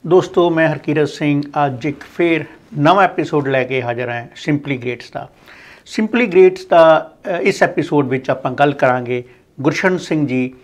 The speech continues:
ਬਾਰੇ, ਜਿਹੜੇ ਕਿ ਬਹੁਤ ਉੱਘੇ ਪੰਜਾਬੀ ਥੀਏਟਰ ਡਾਇਰੈਕਟਰ ਹੋਏ ਨੇ ਤੇ ਲੋਕਾਂ ਨੂੰ, ਲੋਕ ਉਹਨਾਂ ਨੂੰ, ਅ, ਪਿਆਰ ਨਾਲ ਭਾਜੀ ਸੱਦਿਆ ਕਰਦੇ ਸੀ। ਸੋ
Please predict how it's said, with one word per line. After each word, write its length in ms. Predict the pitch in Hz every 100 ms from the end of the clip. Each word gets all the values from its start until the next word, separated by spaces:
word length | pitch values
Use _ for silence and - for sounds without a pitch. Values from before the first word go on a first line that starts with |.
| _ _ _ -
ਬਾਰੇ, 260 | 139 131 131
ਜਿਹੜੇ 240 | 156 170
ਕਿ 140 | 170
ਬਹੁਤ 420 | 147 117 139 143 -
ਉੱਘੇ 280 | 165 170 175
ਪੰਜਾਬੀ 640 | - 131 127 113 127 127 -
ਥੀਏਟਰ 300 | 156 151 147
ਡਾਇਰੈਕਟਰ 500 | 127 123 131 - 151
ਹੋਏ 200 | 135 123
ਨੇ 200 | 120 120 _ _ _ _
ਤੇ 180 | 143 131
ਲੋਕਾਂ 400 | 147 147 185 156
ਨੂੰ, 200 | 147 147
ਲੋਕ 300 | 147 170 170
ਉਹਨਾਂ 180 | 156 156
ਨੂੰ, 340 | 147 139 - -
ਅ, 40 | 135
ਪਿਆਰ 240 | - 180
ਨਾਲ 320 | 175 143 127 - -
ਭਾਜੀ 340 | 156 131 131 -
ਸੱਦਿਆ 280 | 143 127
ਕਰਦੇ 320 | 123 131 - 135
ਸੀ। 240 | - - _ - - -
ਸੋ 120 | -